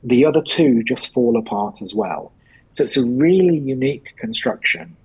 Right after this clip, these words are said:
So it's not like you break one of the rings and you've got the other two still stuck together. They all just come apart if you break one.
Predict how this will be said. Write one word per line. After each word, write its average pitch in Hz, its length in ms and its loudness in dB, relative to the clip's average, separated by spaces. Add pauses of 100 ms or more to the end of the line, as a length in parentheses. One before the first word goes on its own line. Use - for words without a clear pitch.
(120)
So 143 120 0
it's 131 100 -2
not 190 160 0
like 156 360 0
you 127 120 -2
break 139 320 0
one 120 140 -4
of 113 60 -6
the 110 100 -2
rings 107 360 -6
and 107 80 -12
you've 101 80 -4
got 117 120 -4
the 107 100 -4
other 110 140 -4
two 101 220 -6
still 104 200 -8
stuck - 260 -8
together. - 420 -4 (500)
They 120 160 4
all 151 220 4
just - 200 -10
come 127 100 -6
apart 101 440 -8
if - 140 -16
you 92 60 -16
break 92 360 -12
one. 85 260 -12